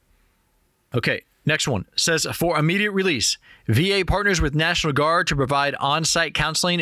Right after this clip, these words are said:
during training weekends." The U S Department of Veterans Affairs and the Department of Defense formalized a partnership on June twenty-eighth between V A's Vet Centers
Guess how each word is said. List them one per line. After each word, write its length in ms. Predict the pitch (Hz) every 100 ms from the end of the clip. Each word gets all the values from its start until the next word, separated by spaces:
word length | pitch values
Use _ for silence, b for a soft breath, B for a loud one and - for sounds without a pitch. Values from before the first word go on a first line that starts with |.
| 135
during 220 | 131 120
training 480 | 101 139 139 143 123
weekends." 560 | 120 113 90 82 - - _ b b b b b
The 100 | 120
U 100 | 147
S 80 | 147
Department 380 | 147 156 156
of 40 | 131
Veterans 300 | 143 147 139
Affairs 460 | 123 143 147 160
and 200 | - 127
the 40 | 113
Department 400 | 110 135 143 147
of 100 | 123
Defense 400 | 117 - 139 - -
formalized 480 | - 147 165 165
a 100 | 147
partnership 580 | 127 - 160 160 175 180 _
on 160 | 123 117
June 220 | 110 139
twenty-eighth 500 | 160 165 147 131 -
between 380 | 127 - 127 123
V 260 | 123 117 147
A's 160 | 151 107
Vet 260 | 131 156
Centers 400 | - 175 185 170